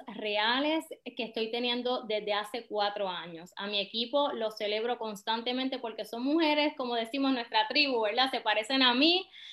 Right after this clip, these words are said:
eh, son mujeres dinámicas, mujeres que a pesar de que tienen adversidades, dicen,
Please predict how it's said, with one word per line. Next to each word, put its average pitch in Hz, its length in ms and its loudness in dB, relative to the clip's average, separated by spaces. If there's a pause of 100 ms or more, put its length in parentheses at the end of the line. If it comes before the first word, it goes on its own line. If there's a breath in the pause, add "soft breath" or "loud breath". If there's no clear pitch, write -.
(140)
eh, 226 460 6
son 254 200 0
mujeres 262 340 6
dinámicas, 285 720 6
mujeres 262 480 4
que 269 80 2
a 233 120 6
pesar 226 340 0
de 247 160 0
que 220 640 4
tienen 240 260 0
adversidades, 277 960 6
dicen, 233 500 -2